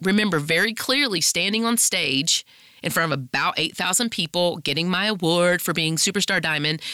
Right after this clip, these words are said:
along with about eight other people. I think I was the seventeenth person in our company to get it. And at that moment, I was so excited. You know, I was like, "Yay,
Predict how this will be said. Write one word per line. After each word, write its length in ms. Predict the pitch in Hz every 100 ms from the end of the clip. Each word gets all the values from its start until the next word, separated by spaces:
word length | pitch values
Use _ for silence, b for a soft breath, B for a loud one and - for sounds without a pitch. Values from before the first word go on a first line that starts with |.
| B B
along 340 | 175 165 165 165
with 140 | 156
about 300 | 175 277 269
eight 140 | 226 226
other 120 | 220
people. 240 | 190 -
I 60 | 170
think 220 | - 226
I 20 |
was 140 | 202 -
the 80 | 240
seventeenth 880 | - 247 294 - - - 254 -
person 420 | - 151 - 113 -
in 120 | 196 202
our 120 | 202
company 380 | 196 170 180 156
to 80 |
get 180 | 151 139
it. 80 | 131
And 120 | 170
at 100 | 185
that 140 | 226 190
moment, 280 | 285 370 -
I 40 |
was 80 | 196
so 200 | - 233
excited. 600 | 240 - 466 190 127 - B B B
You 80 | 240
know, 100 | 269
I 60 | 262
was 100 | 247
like, 160 |
"Yay, 80 | 220